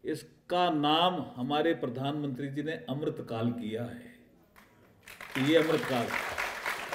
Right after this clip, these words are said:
आज़ादी का अमृत महोत्सव पचहत्तर साल हो गए हम मना रहे हैं। इस श्रृंखला में आज का कार्यक्रम है डॉक्टर हेमलता एस मोहन, चेयरपर्सन सीसीआरटी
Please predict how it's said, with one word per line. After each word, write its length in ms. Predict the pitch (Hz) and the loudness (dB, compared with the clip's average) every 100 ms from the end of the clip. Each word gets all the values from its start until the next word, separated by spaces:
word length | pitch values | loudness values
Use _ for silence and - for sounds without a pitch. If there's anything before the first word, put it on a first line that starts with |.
| - - - - - - - - - - - - - - - - - - - | -6 -4 -4 -4 -6 -6 -6 -4 -4 -4 -6 -8 -8 -8 -6 -6 -6 -6 0
आज़ादी 460 | 147 170 202 202 214 | 4 10 10 12 12
का 140 | 226 | 12
अमृत 300 | 202 208 226 | 8 8 6
महोत्सव 560 | 208 202 202 220 214 202 | 8 10 12 12 12 10
पचहत्तर 280 | 208 202 | 8 4
साल 280 | 196 208 202 | 4 6 8
हो 140 | 196 190 | 10 10
गए 160 | 208 | 10
हम 140 | 180 170 | 8 6
मना 240 | 165 165 | 4 6
रहे 180 | 170 170 | 8 8
हैं। 460 | 160 170 165 - - - - _ _ _ _ _ _ - | 4 -2 -6 -18 -20 -20 -20 _ _ _ _ _ _ 0
इस 280 | 185 175 | 0 2
श्रृंखला 380 | - 196 196 196 | 2 2 6 6
में 100 | 196 | 6
आज 200 | 180 170 | 6 4
का 120 | 180 | 4
कार्यक्रम 540 | 151 151 156 156 180 175 | 2 4 4 6 4 4
है 360 | 165 175 151 - - _ _ _ _ _ _ _ _ _ - | 2 0 -4 -14 -20 _ _ _ _ _ _ _ _ _ -2
डॉक्टर 640 | 147 147 - 160 147 131 - | 0 2 6 6 6 2 2
हेमलता 520 | 151 160 160 165 156 | 2 4 2 4 6
एस 180 | 151 147 | 4 4
मोहन, 680 | 147 143 165 151 120 - - | 0 2 4 4 0 -6 0
चेयरपर्सन 560 | 147 151 147 120 143 | 4 4 2 0 -2
सीसीआरटी 760 | 131 135 127 151 151 160 175 170 | -2 -4 2 2 4 2 -2 -4